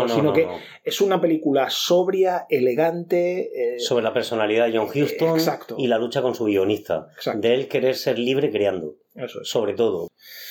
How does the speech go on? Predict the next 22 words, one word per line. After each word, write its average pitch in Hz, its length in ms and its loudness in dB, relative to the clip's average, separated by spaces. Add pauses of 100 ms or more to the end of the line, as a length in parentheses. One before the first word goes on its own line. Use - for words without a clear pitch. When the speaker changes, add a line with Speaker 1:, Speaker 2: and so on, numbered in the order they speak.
(300)
Speaker 1:
Bueno, 156 260 2
y 135 220 4
para 131 180 4
acabar, 135 380 4
Un 165 80 0
mundo 160 240 2
perfecto, 147 480 2
que 131 120 0
tiene 151 640 2 (220)
claramente 127 420 2
una 139 160 4
conexión 127 380 0
con 139 120 0
Cazador 117 320 0
Blanco, 123 220 0
Corazón 127 320 -2
Negro, 117 280 0
¿no? 127 240 -10
Por 127 120 2
Speaker 2:
Sí. 143 120 2
Speaker 1:
esta 151 260 0
libertad 143 840 0